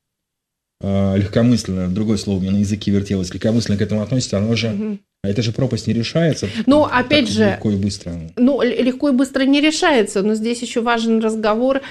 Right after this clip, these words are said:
Speaker 2: именно, что, а, б-, б-, как бы именно подробности ситуации мы не знаем, но, а, ста-, еще в-, возникает вопрос,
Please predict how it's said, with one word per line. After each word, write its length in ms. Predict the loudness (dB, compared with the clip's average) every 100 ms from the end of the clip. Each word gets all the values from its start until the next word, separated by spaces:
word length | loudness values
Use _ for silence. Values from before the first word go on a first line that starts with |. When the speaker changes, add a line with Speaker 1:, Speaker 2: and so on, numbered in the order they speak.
| -16 -4
Speaker 2:
именно, 360 | 0 2 2 0
что, 460 | -2 2 4 4 2
а, 320 | 0 0 -2 -6
б-, 420 | -6 -6 -4 -4
б-, 440 | -4 -4 -8 -8 -4
как 160 | -2 2
бы 80 | 2
именно 300 | 2 0 0
подробности 540 | -2 0 0 0 -2 _ _
ситуации 460 | -2 -2 -2 -4 -2
мы 140 | 0
не 140 | 0
знаем, 360 | 0 0 2 0 -2 -14 -4
но, 260 | 2 4 4
а, 220 | 0 -2
ста-, 180 | -2 0 2 4 4
еще 400 | 2 2 2 2
в-, 400 | 0 -4 -4 -4
возникает 560 | 0 2 2 2 2 2
вопрос, 520 | -2 -2 0 -2 -2